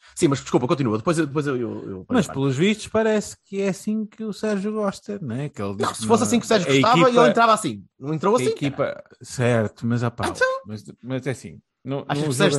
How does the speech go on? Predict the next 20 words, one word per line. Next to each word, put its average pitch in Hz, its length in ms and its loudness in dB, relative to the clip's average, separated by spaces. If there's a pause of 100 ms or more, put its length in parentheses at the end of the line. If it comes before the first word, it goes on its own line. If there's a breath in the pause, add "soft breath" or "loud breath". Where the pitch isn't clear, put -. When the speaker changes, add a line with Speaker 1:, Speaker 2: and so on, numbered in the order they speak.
(160)
Speaker 1:
estava-te - 100 0
a - 40 4
fazer 175 220 0
a 175 40 2
vontade 170 280 2
a 151 60 -2
ti, 120 160 -8
não? 151 180 -8 (360)
Speaker 2:
Não. 107 300 -6 (300)
Eu 196 100 -2
não 175 100 4
Speaker 1:
Ah, 165 80 6
Speaker 2:
acho 190 140 -2
que - 60 -20
o - 40 -16
Speaker 1:
pronto. 180 260 -2
Speaker 2:
Sérgio, - 100 -20 (680 soft breath)
eu 196 280 4
acho 180 340 0
que, 156 240 -8